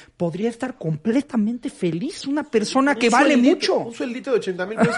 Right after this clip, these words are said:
Speaker 2: con el que
Speaker 1: <laughs>
Speaker 2: más o menos podrías vivir, güey.
Speaker 1: <laughs> Mi abuela se los ro-,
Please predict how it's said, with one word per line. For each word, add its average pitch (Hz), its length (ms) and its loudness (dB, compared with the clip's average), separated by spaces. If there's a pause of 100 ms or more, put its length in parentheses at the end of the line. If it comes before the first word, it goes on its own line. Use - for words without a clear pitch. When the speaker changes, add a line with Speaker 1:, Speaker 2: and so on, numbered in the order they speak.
Speaker 2:
con 170 140 -2
el 165 80 -4
que 175 160 4
Speaker 1:
<laughs> - 180 -14
Speaker 2:
más 302 420 -2
o 311 60 -8
menos 269 360 -10
podrías 214 300 -4
vivir, 240 280 -12
güey. 180 200 -10
Speaker 1:
<laughs> 226 500 2
Mi 208 80 4
abuela 220 400 6
se 196 100 4
los 180 180 6
ro-, 180 160 2